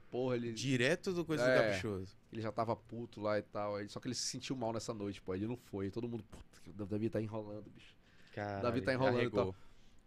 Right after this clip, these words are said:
Speaker 1: Mas a gente esperou pra ver nessa, nesse show do, do, do Caprichoso que o, o, o presidente, o Gender, né? Que é amigo meu,
Speaker 2: Sim.
Speaker 1: conheço o Gender desde pequeno.
Speaker 2: Gender Lobato.
Speaker 1: É, ele começou a anunciar quem tava contratado, né? Pro Caprichoso pra temporada seguinte. Porra, aí ele anunciou um monte de gente lá.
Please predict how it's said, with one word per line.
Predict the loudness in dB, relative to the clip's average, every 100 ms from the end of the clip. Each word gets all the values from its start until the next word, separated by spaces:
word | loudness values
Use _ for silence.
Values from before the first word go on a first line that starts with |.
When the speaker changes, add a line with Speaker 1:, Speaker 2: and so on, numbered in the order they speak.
| 0
Speaker 1:
Mas | 4
a | 6
gente | 4 2
esperou | 8 10 10 10
pra | 10
ver | 10 8
nessa, | 6 6 6
nesse | 4 0
show | 0
do, | -2
do, | -2 -4 -4
do |
Caprichoso | 0 0 0 0 2 0 -2
que | -2
o, | 0 0 -2
o, | -2 -2 -2
o | 2
presidente, | 2 4 2 2
o |
Gender, | 4 6 6
né? | 4
Que | 6
é | 4
amigo | 6 2
meu, | 2 -2
Speaker 2:
Sim. | 2
Speaker 1:
conheço | 2 2
o | 0
Gender | 0 2
desde | 0 -2
pequeno. | -4 0 -2 -2 -16 -8
Speaker 2:
Gender | -4
Lobato. | -2 -2 -4 -6 -10
Speaker 1:
É, | -2 2 2 2
ele | 0 -4
começou | -2 0 0 2
a |
anunciar | 2 2 0 4 6 6
quem | 2 -6
tava | -2 -2 -2
contratado, | -6 0 -2 2 2 4 2
né? | -4 -8 -12 -20 -20 -20 -16
Pro | -10
Caprichoso | -6 -4 -4 -2 -4 -4
pra | -4 -4
temporada | -4 -4 -2 -2
seguinte. | -4 -8 -8 -10 -12 -16 -20 -20 -20 -4
Porra, | 4 4 6
aí | 4
ele | 2
anunciou | 0 -2 0 0
um |
monte | 0 -4 -8
de | -8
gente | -6 -6 -4
lá. | 0 0 0